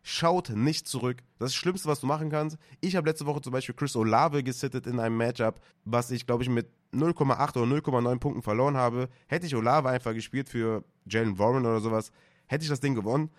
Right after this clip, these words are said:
Aber ich habe nicht eine Sekunde zurückgeschaut und gedacht, "Boah, hätte ich doch lieber Olave gestartet." Nein, es gibt ja einen Grund, warum ich das getan habe. Es gab ja einen Grund, warum ich Olave gesittet habe. Und genauso gibt's einen Grund bei Amari Cooper diese Woche, den zu sitten.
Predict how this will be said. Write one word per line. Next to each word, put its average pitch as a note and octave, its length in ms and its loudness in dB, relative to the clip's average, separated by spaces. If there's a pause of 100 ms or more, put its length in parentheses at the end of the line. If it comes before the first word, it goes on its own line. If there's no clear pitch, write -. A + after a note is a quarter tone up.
(180)
Aber C3+ 160 2
ich - 80 2
habe F3 100 2
nicht D#3 200 0
eine F#3 260 4
Sekunde E3 300 -2
zurückgeschaut A2+ 500 -2
und G2+ 120 -4
gedacht, G#2 300 -2
"Boah, G#2+ 140 -2
hätte A#2 120 -2
ich A2+ 40 -14
doch A#2+ 140 -2
lieber G2+ 180 0
Olave G2+ 300 2
gestartet." F2+ 340 -8
Nein, C3+ 340 0 (240)
es - 140 -8
gibt - 160 -2
ja D#3 60 6
einen C3+ 100 4
Grund, D3 340 2
warum A2 200 0
ich G#2+ 40 -2
das G#2 120 -8
getan C3+ 340 0
habe. E2 220 -2
Es - 100 -14
gab A#2+ 160 -4
ja A2 80 4
einen G#2+ 100 0
Grund, B2+ 280 0
warum A2 180 2
ich G#2+ 80 -6
Olave A2 320 2
gesittet G2 340 -6
habe. F2 340 -4 (260)
Und A2+ 100 -4
genauso D#3+ 360 6
gibt's F3 180 -4
einen D3+ 80 0
Grund E3+ 160 0
bei D#3 100 2
Amari D3 260 2
Cooper A#2+ 240 -2
diese G2 200 -4
Woche, B2 280 -4 (280)
den C#3 100 2
zu C#3+ 80 -4
sitten. - 380 -4